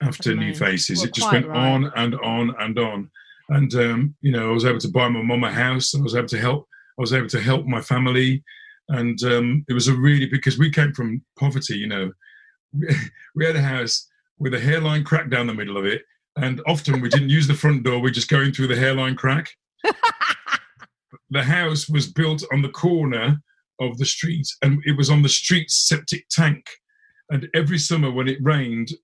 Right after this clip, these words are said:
Speaker 1: the septic tank would overflow and would be hip deep in the entire street's waste.
Speaker 2: Oh my
Speaker 1: Um,
Speaker 2: God.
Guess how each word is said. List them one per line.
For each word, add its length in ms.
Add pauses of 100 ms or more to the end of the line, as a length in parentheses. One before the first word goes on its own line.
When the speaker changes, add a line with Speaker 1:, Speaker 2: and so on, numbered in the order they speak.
(140)
Speaker 1:
the 120
septic 380
tank 180
would 120
overflow 640
and 120
would 140
be 140
hip 320
deep 300
in 100
the 120
entire 460
street's 500
waste. 560 (360)
Speaker 2:
Oh 180
my 300
Speaker 1:
Um, 260
Speaker 2:
God. 520